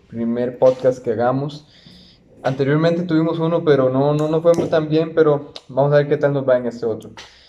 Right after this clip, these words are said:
Eh, pues estaremos invitando personas, estaremos, eh, dando, esperamos que sean charlas bastante educativas y bastante entretenidas para todos los que nos vayan a escuchar.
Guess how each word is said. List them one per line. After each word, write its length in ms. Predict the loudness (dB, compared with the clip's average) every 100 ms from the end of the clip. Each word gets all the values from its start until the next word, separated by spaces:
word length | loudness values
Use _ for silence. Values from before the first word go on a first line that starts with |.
| _ _ _
Eh, 320 | -2 2 2 0
pues 160 | -2 -2
estaremos 460 | 0 2 2 0
invitando 480 | -2 -2 -2 -2 -2
personas, 640 | -2 0 2 0 -2 -10 _ -20 -20 -20
estaremos, 1200 | -12 -4 0 0 2 2 4 4 2 -4 -10 -20 _ _ _ _ -14
eh, 480 | -10 -8 -8 -8 -8 -10 -12 -18 -18 -6
dando, 480 | -4 0 2 2 2
esperamos 640 | -4 -6 -2 -2 -2 -6
que 80 | -8
sean 180 | -6 -4
charlas 300 | -2 -2 -2
bastante 880 | -4 -6 -8 -4 -2 -2 -4 -12 -10
educativas 880 | -8 -8 -2 -2 0 0 2 2
y 60 | 0
bastante 920 | -4 -4 -4 -8 -8 -8 -6 -4 -4
entretenidas 800 | -2 -2 -2 -4 -4 -2 -4 -4
para 240 | -4 -2
todos 220 | 0 -2 -2
los 160 | -8
que 80 | -8
nos 120 | -6
vayan 240 | -4 -4 -4
a 40 |
escuchar. 480 | -8 -8 -8 -8